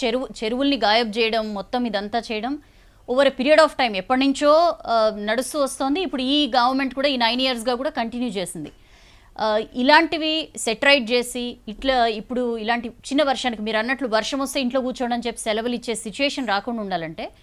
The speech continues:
not only హైదరాబాద్, వరంగల్ కూడా మనం చూసాం, రోడ్ల నిండా నీళ్లు.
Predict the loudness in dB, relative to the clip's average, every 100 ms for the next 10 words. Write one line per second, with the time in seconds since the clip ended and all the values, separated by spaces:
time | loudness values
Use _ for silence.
0 | -20 -12 0 6 8 6 6 2 2 0
1 | 2 2 4 4 4 4 2 -2 -6 -8
2 | -10 -2 0 2 2 2 4 4 4 0
3 | -4